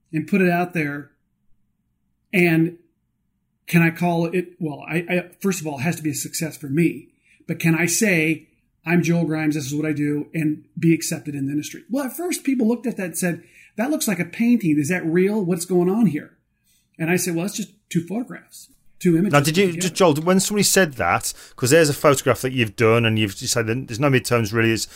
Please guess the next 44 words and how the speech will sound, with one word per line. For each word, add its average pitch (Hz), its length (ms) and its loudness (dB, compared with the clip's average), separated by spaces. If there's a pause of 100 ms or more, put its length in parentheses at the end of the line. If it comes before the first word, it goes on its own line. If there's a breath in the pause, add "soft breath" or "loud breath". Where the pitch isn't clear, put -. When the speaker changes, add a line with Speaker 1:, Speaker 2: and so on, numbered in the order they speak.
(240 loud breath)
Speaker 2:
it's 117 140 -4
sort 127 180 0
of 107 80 -6
shadows, 123 400 4
highlights, 113 540 2
and 123 100 -4
somebody 208 260 2
turns 180 280 2
around 156 160 4
to - 120 0
you 135 40 4
and 123 100 2
says, 123 300 2 (480 loud breath)
"That's 143 240 2
more 143 100 4
like 127 140 2
a 127 60 -4
painting." 123 580 -2
How, 190 400 0
how 165 240 2
do 156 80 -2
you 160 200 4
react 139 360 4
to 120 80 -4
that? 104 200 -2
Is 123 100 0
that 147 140 2
like 139 160 0
a - 60 -18
compliment 175 540 -2
as 147 140 -2
you've 160 120 0
seen 175 300 0
it, 202 180 -2
or 135 180 4
is 120 60 2
that 135 100 2
like 131 180 0
a, 127 60 -2
"Whoa, 151 280 2
hold 170 160 -2
on 98 100 -4
a 85 40 -10
second"? 139 400 -10